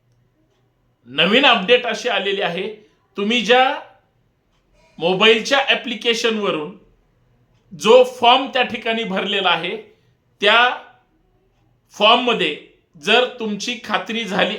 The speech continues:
असेल तर, किंवा तुम्ही ज्या कागदपत्रांची पूर्तता केलेली आहे, तो जर फॉर्म सिलेक्ट झालेला असेल,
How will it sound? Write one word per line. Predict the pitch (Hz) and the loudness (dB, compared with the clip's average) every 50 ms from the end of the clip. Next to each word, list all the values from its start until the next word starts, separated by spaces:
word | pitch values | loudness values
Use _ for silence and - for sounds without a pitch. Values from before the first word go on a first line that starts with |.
| - | -8
असेल | - 196 - 240 220 185 - - - - _ _ _ _ _ _ _ _ _ - | -8 -4 0 0 0 0 0 -4 -10 -18 _ _ _ _ _ _ _ _ _ 0
तर, | 202 220 233 233 - - - _ _ _ _ _ _ _ _ _ _ _ _ _ _ _ _ _ _ _ _ _ _ - | 0 0 0 0 -4 -10 -20 _ _ _ _ _ _ _ _ _ _ _ _ _ _ _ _ _ _ _ _ _ _ 0
किंवा | 240 277 277 262 196 151 127 - - - | 2 2 4 4 4 4 2 -2 -6 -8
तुम्ही | - 202 214 226 | -6 -4 -2 -2
ज्या | 190 220 240 233 | 2 2 2 2
कागदपत्रांची | 240 240 226 220 240 220 - 226 208 214 220 214 220 208 180 - - 240 | 2 2 2 2 0 -2 -2 -6 -10 -8 -6 -6 -6 -6 -6 -8 -10 -12
पूर्तता | 214 - 233 208 208 208 220 220 214 214 208 | -12 -10 -10 -10 -8 -8 -8 -6 -4 -4 -4
केलेली | 208 208 220 208 202 208 208 208 214 220 - | -4 -4 -6 -6 -4 -4 -6 -6 -6 -4 -2
आहे, | 190 196 185 180 151 - - - _ _ _ _ _ _ _ _ _ _ - | -2 0 0 -2 -2 -4 -8 -16 _ _ _ _ _ _ _ _ _ _ 4
तो | 220 226 226 | 4 6 6
जर | 196 254 254 247 | 6 4 4 4
फॉर्म | 247 - 226 226 226 226 | 2 0 0 0 0 -2
सिलेक्ट | 214 - - 220 226 247 254 220 202 | -6 -6 -4 2 4 4 4 4 2
झालेला | 202 208 180 202 208 208 196 196 | -6 -6 -4 -4 -4 -2 -2 -2
असेल, | 190 185 - 180 175 175 - - | -2 -2 -4 -6 -6 -8 -10 -16